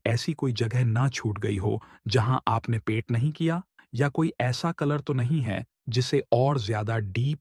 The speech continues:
या हल्का करने की जरूरत है। छठा है एडमिनिस्ट्रेटिव मेंटल स्टेट। आप हमेशा अपने क्रिएटिव काम पर फोकस नहीं कर सकते। आपकी भी कुछ जिम्मेदारियां हैं जो आपको करनी होगी, जैसे अपने बिल्स भरना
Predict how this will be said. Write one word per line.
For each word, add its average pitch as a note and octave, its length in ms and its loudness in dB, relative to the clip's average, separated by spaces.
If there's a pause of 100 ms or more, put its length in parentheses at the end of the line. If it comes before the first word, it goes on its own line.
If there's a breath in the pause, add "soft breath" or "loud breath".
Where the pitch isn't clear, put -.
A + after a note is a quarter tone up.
या A2+ 140 0
हल्का A2 400 -2
करने G#2+ 320 -4
की G#2+ 140 -6
जरूरत G2+ 520 -4
है। C#2 140 -6 (560)
छठा C#3 400 0
है A2 280 0 (360)
एडमिनिस्ट्रेटिव B2 920 0
मेंटल G#2+ 360 0
स्टेट। D2+ 440 -4 (720)
आप D3 220 4 (120)
हमेशा D3 480 0
अपने C#3 400 -2
क्रिएटिव B2 640 -2
काम A2+ 240 0
पर A#2 160 -2
फोकस A2+ 460 -4
नहीं A2 200 -2
कर G#2 140 -4
सकते। - 500 -6 (380)
आपकी B2+ 380 2
भी C3 140 -2
कुछ A#2+ 260 -2
जिम्मेदारियां A2+ 680 -2
हैं C#3+ 180 -2
जो C3+ 100 0
आपको A2+ 400 -2
करनी A2 340 0
होगी, G2 420 -4 (320)
जैसे C3 360 0
अपने B2+ 380 0
बिल्स B2+ 380 0
भरना C3 380 0